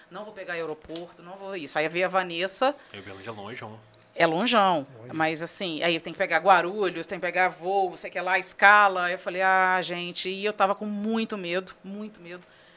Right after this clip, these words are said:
Speaker 1: Aí preferi não, não, não fazer, fiquei aqui quietinha assistindo a Vanessa fazendo daqui, mas eu gostava de assistir. Eu gosto dessa época, eu gosto da cobertura,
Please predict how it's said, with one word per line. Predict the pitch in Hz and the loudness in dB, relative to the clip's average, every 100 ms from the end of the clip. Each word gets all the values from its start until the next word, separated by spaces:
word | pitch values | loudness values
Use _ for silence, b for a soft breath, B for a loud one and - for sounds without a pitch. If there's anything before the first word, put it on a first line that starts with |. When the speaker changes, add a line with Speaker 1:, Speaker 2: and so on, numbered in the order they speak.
| b b b - | b b b -8
Speaker 1:
Aí | 180 | -6
preferi | 180 180 196 185 190 | -6 -8 -6 -8 -8
não, | 185 180 175 170 311 - _ - 175 | -12 -14 -16 -18 -20 -20 _ -20 -18
não, | 170 | -16
não | 175 160 | -16 -8
fazer, | 190 190 143 135 | -4 -4 -6 -16
fiquei | - 160 | -14 -16
aqui | 160 | -14
quietinha | 160 175 170 165 175 | -14 -12 -12 -14 -14
assistindo | 180 185 180 | -14 -12 -8
a | |
Vanessa | 180 190 170 170 | -6 -6 -8 -12
fazendo | - 175 170 | -14 -12 -12
daqui, | 175 196 151 | -10 -10 -6
mas | 160 170 | -4 -2
eu | |
gostava | 175 202 202 196 | 0 4 6 6
de | |
assistir. | 202 - - 175 - B B B | 2 -4 -4 -4 -8 B B B
Eu | 226 | 6
gosto | 208 262 320 | 10 10 10
dessa | 233 214 | 0 2
época, | 165 170 - | 2 2 0
eu | 180 | 0
gosto | 185 202 | 2 2
da | 202 | 2
cobertura, | 208 214 - 202 202 170 151 | 0 -4 -6 -8 -2 0 -2